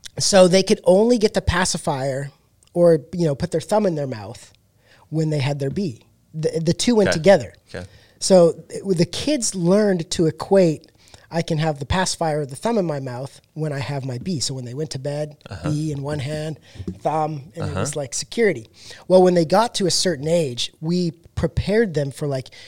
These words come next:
Speaker 1: "You are becoming, like, you're moving into, closer to adulthood, but you're a big boy now."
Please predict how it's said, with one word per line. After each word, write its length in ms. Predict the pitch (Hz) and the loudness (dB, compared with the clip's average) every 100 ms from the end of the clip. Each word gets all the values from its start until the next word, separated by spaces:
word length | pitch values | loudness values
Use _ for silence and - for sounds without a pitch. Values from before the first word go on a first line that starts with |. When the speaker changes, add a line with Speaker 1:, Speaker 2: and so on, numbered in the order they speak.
| - - | -16 -6
Speaker 1:
"You 260 | 156 202 | -2 2
are 120 | 190 | 2
becoming, 760 | 135 127 - - 160 139 113 101 _ _ _ _ _ _ _ _ _ - | 2 -4 -10 -8 -6 -6 -8 -14 _ _ _ _ _ _ _ _ _ -8
like, 280 | 143 - - | -8 -8 -10
you're 240 | 160 160 | -2 0
moving 400 | 151 160 175 185 | 2 2 2 0
into, 260 | 165 165 - | -4 -4 -6
closer 440 | - - 196 - 170 | -6 0 0 0 -4
to 160 | 151 | -4
adulthood, 440 | 143 160 165 - 120 | 0 2 0 -2 -8
but 100 | 131 | -2
you're 160 | 170 | 2
a 60 | 160 | 0
big 500 | 123 - 170 160 120 | -2 -2 0 0 -2
boy 260 | 139 139 117 | -2 -2 -6
now." 320 | 107 - - | -12 -14 -18